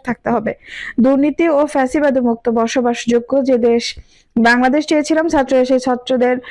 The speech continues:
সঙ্গে এখন তর্কে জড়াচ্ছে একটি চক্র।" তিনি বলেন, "ফ্যাসিস্ট আওয়ামী লীগের আসল দেশ ও দেশ নয়, তাদের আসল দেশ হচ্ছে ভারত। এদেশের সম্পদ লুটপাট করে তারা ভারতে পালিয়ে গেছে। যে ভারত বাংলাদেশের স্বাধীনতা প্রতিষ্ঠিত হোক কখনো সহ্য করেনি, সেই ভারতের দিকে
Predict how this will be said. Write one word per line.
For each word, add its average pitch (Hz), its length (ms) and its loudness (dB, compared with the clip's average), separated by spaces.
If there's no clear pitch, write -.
সঙ্গে 285 360 2
এখন 269 380 2
তর্কে 247 300 0
জড়াচ্ছে 233 480 0
একটি 330 400 -2
চক্র।" 226 360 -2
তিনি 240 240 0
বলেন, 269 320 0
"ফ্যাসিস্ট 311 420 -2
আওয়ামী 294 300 0
লীগের 302 220 0
আসল 285 380 0
দেশ 269 240 0
ও 247 40 2
দেশ 220 260 -2
নয়, 208 160 -4
তাদের 277 240 2
আসল 294 340 2
দেশ 320 240 0
হচ্ছে 320 200 0
ভারত। 220 400 0
এদেশের 247 340 0
সম্পদ 262 420 -2
লুটপাট 247 320 -2
করে 233 180 0
তারা 240 180 -2
ভারতে 233 300 0
পালিয়ে 247 380 0
গেছে। 294 380 -2
যে 254 280 0
ভারত 269 340 2
বাংলাদেশের 311 520 0
স্বাধীনতা 294 500 0
প্রতিষ্ঠিত 277 460 -2
হোক 277 320 -2
কখনো 254 400 0
সহ্য 240 300 -2
করেনি, 247 380 0
সেই 277 180 0
ভারতের 247 460 0
দিকে 247 300 0